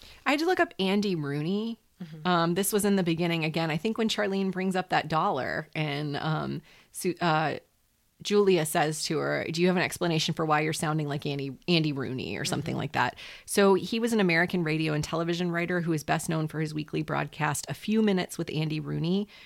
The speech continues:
Speaker 1: which was a part of sixty Minutes on C B S from seventy-eight to twenty eleven.
Speaker 2: Mm-hmm.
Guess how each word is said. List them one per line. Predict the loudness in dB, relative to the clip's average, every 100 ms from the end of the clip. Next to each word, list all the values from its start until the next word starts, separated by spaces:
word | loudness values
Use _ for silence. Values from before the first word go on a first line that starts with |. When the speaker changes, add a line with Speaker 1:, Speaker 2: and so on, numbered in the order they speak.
| -2
Speaker 1:
which | 0 0
was | -2
a |
part | 0 0 0
of |
sixty | -2 -6 -6 -6
Minutes | -4 -6 -8
on | -10
C | -8 -8
B | -8
S | -10 -10 -12 -14 -10
from | -6 -4
seventy-eight | -4 -4 -2 -2 -4 -6 _ -12
to | -6 -4 -6 -10 _
twenty | -14 -6 -6 -6
eleven. | -10 -10 -10 -10 -12 -16 _ -14
Speaker 2:
Mm-hmm. | -10 -10 -10 -12 -12